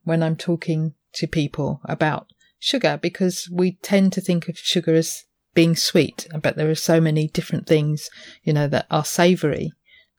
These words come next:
that actually break down into sugar. I think that's really important to remember.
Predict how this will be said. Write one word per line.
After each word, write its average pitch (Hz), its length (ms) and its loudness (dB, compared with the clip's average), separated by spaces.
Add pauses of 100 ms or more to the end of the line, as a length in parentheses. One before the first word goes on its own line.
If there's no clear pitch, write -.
that - 120 0
actually 156 420 -4
break 147 280 0
down 143 180 -2
into 147 220 -4
sugar. - 400 -2 (580)
I 151 120 -2
think - 200 -2
that's - 400 -6 (600)
really 175 260 6
important 151 440 -2
to 151 120 -4
remember. 151 480 2